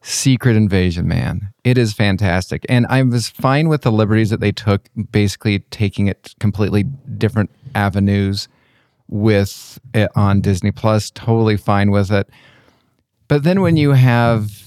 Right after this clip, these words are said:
this five-foot-nothing, hundred and ten pound girl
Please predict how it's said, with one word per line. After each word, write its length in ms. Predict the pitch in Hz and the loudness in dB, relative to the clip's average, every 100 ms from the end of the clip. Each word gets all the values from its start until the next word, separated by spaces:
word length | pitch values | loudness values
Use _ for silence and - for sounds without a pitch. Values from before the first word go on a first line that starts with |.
| - - - - - _ | -16 -6 -4 -4 -8 _
this 420 | 139 123 - - - _ _ | 0 2 0 -6 -12 _ _
five-foot-nothing, 1800 | - - 139 131 160 - - 139 - 110 110 107 101 - 98 92 90 92 - _ _ _ _ _ _ _ _ _ _ _ _ _ _ _ - | -20 -6 0 2 0 -2 -2 -2 -2 0 2 4 2 0 2 2 0 -4 -12 _ _ _ _ _ _ _ _ _ _ _ _ _ _ _ -12
hundred 500 | 107 - 143 156 131 | -8 0 0 2 2
and 240 | 127 110 | 2 2
ten 360 | - 117 120 120 | 0 2 2 2
pound 540 | - 110 110 110 104 | 0 2 4 4 2
girl 540 | 98 104 98 92 85 | 2 2 2 0 -2